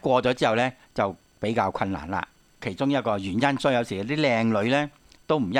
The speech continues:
定係容易嫁得去㗎。仲有一個呢，我哋喺網上睇到嘅話呢，你想嫁得去嘅話呢，降低條件啦。啊，降低條件呢，你就得啦，噉樣，即係可能而家啲男性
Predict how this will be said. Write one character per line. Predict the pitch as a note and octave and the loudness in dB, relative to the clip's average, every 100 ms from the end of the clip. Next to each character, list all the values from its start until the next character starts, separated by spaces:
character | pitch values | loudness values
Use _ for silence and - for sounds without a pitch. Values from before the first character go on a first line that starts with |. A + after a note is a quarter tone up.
| C3 | 0
定 | G2 | -2
係 | G2 | -4
容 | E2 E2+ | -4 -6
易 | F#2+ | -4
嫁 | G2 | -2
得 | G#2 A#2+ | -2 -2
去 | G2 | -2
㗎。 | F#2+ F#2 F2+ - _ _ _ _ | -2 -2 -4 -10 _ _ _ _
仲 | B2 | 0
有 | B2+ | 2
一 | D3 | 2
個 | C#3 | 2
呢， | C3+ | 4
我 | B2 | 4
哋 | A#2+ | 2
喺 | B2 | 2
網 | A2+ A#2 | 2 2
上 | G#2+ | 0
睇 | G#2 G#2+ | 0 0
到 | A#2+ | 2
嘅 | A2+ | 2
話 | A#2 G2+ | 2 2
呢， | A2 B2 | 2 2
你 | B2 | 2
想 | C3+ C#3 | 2 2
嫁 | B2 | 2
得 | C3+ | 4
去 | C#3+ A#2+ | 4 4
嘅 | A2 | 4
話 | F#2+ G2+ | 2 2
呢， | B2+ B2+ - - - G#2 - | 2 0 -4 -20 -10 -8 -4
降 | G#2+ G#2 | -4 -2
低 | A#2 A2 | -2 -2
條 | - F2 D#2 | -2 -6 -6
件 | F#2 F#2+ | -8 -4
啦。 | A2+ A#2 A2+ F#2 - _ _ _ - - - | -2 -2 -4 -10 -14 _ _ _ -20 -20 -10
啊， | - G#2 | -2 -2
降 | G#2 A2+ | 0 0
低 | C#3 | 0
條 | C3 G#2+ | 0 -4
件 | F2 G#2+ | -2 0
呢， | B2 | 2
你 | A#2 | 2
就 | G2+ G2 | 0 -2
得 | C#3+ | 0
啦， | C3+ B2 A#2 G#2 | 4 4 4 0
噉 | G2 F#2+ | -2 -2
樣， | G2 | 0
即 | C3+ | 2
係 | A2+ | 2
可 | |
能 | A#2 E2+ | 2 0
而 | |
家 | F#2 | -2
啲 | G#2+ A2+ | 0 0
男 | F#2 E2+ | -2 -4
性 | - F#2 | -4 -4